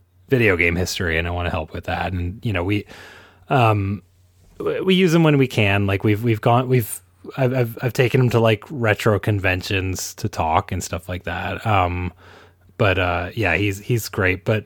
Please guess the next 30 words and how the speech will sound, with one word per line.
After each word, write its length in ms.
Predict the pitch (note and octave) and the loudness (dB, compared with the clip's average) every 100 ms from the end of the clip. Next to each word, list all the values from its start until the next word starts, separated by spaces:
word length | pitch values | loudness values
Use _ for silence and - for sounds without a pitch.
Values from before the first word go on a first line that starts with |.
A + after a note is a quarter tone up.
| - | -6
um, 400 | B2 G2 F#2+ F2+ - _ _ | -2 0 0 -6 -10 _ _
yeah, 140 | E3 | -4
I'm 80 | D#3+ | 0
really 160 | C#3+ D3 | 0 0
glad 220 | C#3 B2 | 0 0
you 40 | B2+ | 0
enjoyed 240 | A#2+ A#2+ | 2 0
the 80 | G#2+ | -2
panel. 400 | - G#2 G2+ G2+ | -4 -2 -2 -2
It 100 | G#2 | -2
was, 380 | G#2+ G2 - - | -2 -4 -6 -6
uh, 360 | B2+ G#2+ G2 F#2+ - - - - - - - - | 0 2 2 0 -8 -18 -18 -20 -20 -20 -18 -6
uh, 360 | F3 A#2+ G#2+ F2+ | -4 -2 0 0
kind 160 | E3 D#3 | 2 4
of 80 | B2+ | 4
experimental 680 | - - B2 A#2+ A2+ A#2+ | 2 2 2 4 2 0
for 200 | G#2 A#2 | 0 0
us. 220 | G2+ G2+ G#2 | 0 0 -4
It's 120 | - | -6
the 60 | |
second 340 | - A#2 - A#2 | -2 0 0 0
time 240 | A2+ G#2 | 0 0
that 120 | G#2+ | 0
we 100 | G2+ | -4
did 220 | G2 G#2+ G2 | -2 0 0
a 60 | |
sort 220 | F#2 G#2 | 0 -2
of 120 | F2+ - | -2 -4
ticketed 680 | - A2+ G#2+ G2 G2 F#2 - | -4 -2 0 2 0 -2 -6
virtual 720 | G2+ F#2+ - F#2+ F#2+ F2+ - | -2 -2 0 0 2 0 -4